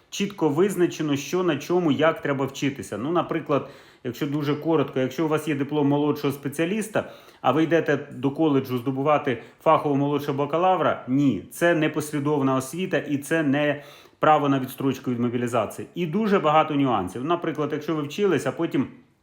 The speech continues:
перервали освіту і поновились, чи дадуть вам довідку, де, е, ваша послідовність зберігається? Другий варіант. Тут ви вчились на бакалавра, потім вирішили обманути систему і,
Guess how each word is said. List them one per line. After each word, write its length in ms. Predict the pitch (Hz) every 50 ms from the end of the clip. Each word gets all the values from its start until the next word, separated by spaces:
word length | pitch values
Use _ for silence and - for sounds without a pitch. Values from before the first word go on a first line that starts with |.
| _ _ _ _ - - - -
перервали 500 | - 143 156 156 156 156 160 160 156 147
освіту 360 | 147 143 - 175 180 - -
і 120 | 151 131 151
поновились, 680 | - 160 156 156 151 127 127 110 95 92 95 - - - - - - _
чи 140 | - - 165
дадуть 300 | 156 175 170 220 233 -
вам 200 | 175 170 156 147
довідку, 540 | 135 143 143 123 123 - - - 127 104 - - - -
де, 380 | - 143 151 147 139 - - - -
е, 200 | 131 127 127 117
ваша 340 | 110 131 160 156 147 - 143
послідовність 600 | - 139 135 - 143 135 139 139 127 127 120 113
зберігається? 640 | 107 135 131 120 117 113 98 90 90 90 - - - - - - - -
Другий 320 | 120 165 202 196 160 160
варіант. 420 | 139 139 131 123 120 110 107 107
Тут 120 | - 143 147
ви 80 | 165
вчились 420 | 170 156 - 233 240 226 196 165 -
на 80 | 165
бакалавра, 560 | 151 147 143 143 151 143 135 123 120 117 113 113
потім 260 | 113 156 151 170 156
вирішили 440 | 156 175 170 160 - - 156 151 151
обманути 340 | 135 143 151 160 160 143
систему 500 | - - 156 147 - 202 202 196 185 151 - - - - - - _ _
і, 300 | - 175 175 165 143 -